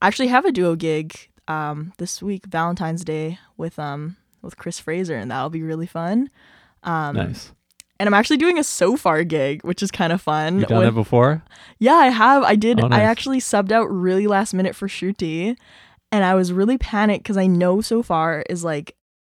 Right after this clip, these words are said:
Speaker 1: kind of like a singer-songwriter vibe. So I was like, "Well, I don't have anything I'm comfortable,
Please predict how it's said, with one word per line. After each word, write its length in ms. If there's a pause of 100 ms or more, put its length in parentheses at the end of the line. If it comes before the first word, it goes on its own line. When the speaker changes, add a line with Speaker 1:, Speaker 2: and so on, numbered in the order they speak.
(120)
Speaker 1:
kind 240
of 80
like 140
a 80
singer-songwriter 960
vibe. 400 (800)
So 160
I 40
was 120
like, 180
"Well, 160
I 140
don't 180
have 300
anything 480
I'm 100
comfortable, 680